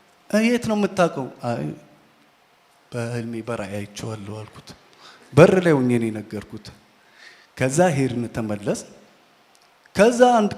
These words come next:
ቀን እንዳጋጣሚ፣ እ፣ ታመምኩኝ። በጣም ታምሜ ሆስፒታል ገባው፣ ሚሊኒክ።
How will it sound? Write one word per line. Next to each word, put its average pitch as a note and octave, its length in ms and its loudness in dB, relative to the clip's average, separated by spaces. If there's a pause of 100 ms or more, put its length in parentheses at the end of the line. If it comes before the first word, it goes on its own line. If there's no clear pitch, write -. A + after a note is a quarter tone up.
ቀን E3+ 180 0 (460)
እንዳጋጣሚ፣ C3 680 0 (1300)
እ፣ B2 120 0 (1800)
ታመምኩኝ። A2 640 -6 (920)
በጣም D#3+ 680 -6
ታምሜ A2 400 -8 (140)
ሆስፒታል A#2+ 600 -10
ገባው፣ G2+ 360 -10 (500)
ሚሊኒክ። G#2+ 440 -12